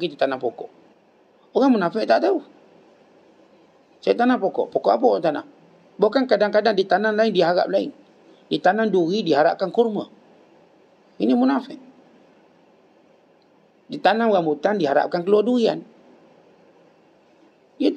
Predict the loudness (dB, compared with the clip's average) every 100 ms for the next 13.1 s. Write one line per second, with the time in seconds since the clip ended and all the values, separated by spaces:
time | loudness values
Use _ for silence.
0 | -4 2 4 4 4 2 0 -6 -4 -4
1 | -2 -6 -4 -6 -6 _ _ _ _ -4
2 | 0 2 2 0 -4 -12 -18 _ _ _
3 | _ _ -12 -4 -2 0 0 -2 0 0
4 | 0 -2 -4 -6 -8 -14 _ _ _ _
5 | _ _ _ -4 0 0 0 -2 0 0
6 | 0 -2 0 0 0 -2 -2 -4 -4 -2
7 | -2 -2 -2 -2 -4 -6 -12 _ _ _
8 | _ _ _ _ _ _ _ _ _ _
9 | _ _ _ _ _ _ _ _ _ 0
10 | 2 0 -4 -2 0 0 -2 -4 -6 -20
11 | _ _ _ _ _ _ _ -14 -2 0
12 | 0 -2 -2 -2 -2 -2 -4 -6 -10 -14